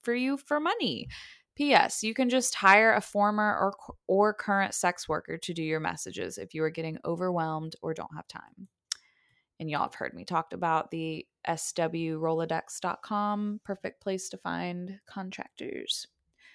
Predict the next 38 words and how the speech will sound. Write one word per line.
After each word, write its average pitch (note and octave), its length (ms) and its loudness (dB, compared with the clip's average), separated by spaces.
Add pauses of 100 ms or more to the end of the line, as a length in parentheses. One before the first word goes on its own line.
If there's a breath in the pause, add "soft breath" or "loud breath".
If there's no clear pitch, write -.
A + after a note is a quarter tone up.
(540 soft breath)
Next A3 240 0
is B3+ 140 4
content. - 960 -4 (360 loud breath)
Are G#3+ 140 6
they D4+ 220 8
able E4+ 180 4
to D#4 160 4
help G#3 300 2
you G#3+ 100 0
get G#3 160 2
new F#3+ 140 2
ideas F3+ 400 4
for F3+ 100 -2
content? D#3+ 600 -4
Are F3 100 0
they F3 100 0
keeping G3 380 -4
statistics - 880 -2
of E3 300 4 (580 loud breath)
which A#3 300 4
content G#3 420 6
is F#3+ 140 0
selling F3+ 400 4
best? E4 500 2
Are F#3+ 140 8
they G3+ 160 6
able G#3+ 300 6
to G#3 300 2
tell G3 300 4
you G#3 100 8
what's F#3+ 280 2
working F#3 320 2
for F#3+ 120 2
other F3+ 220 4
creators E3+ 500 -2
they E3 140 -2
work - 280 -2
with? D#4+ 340 -2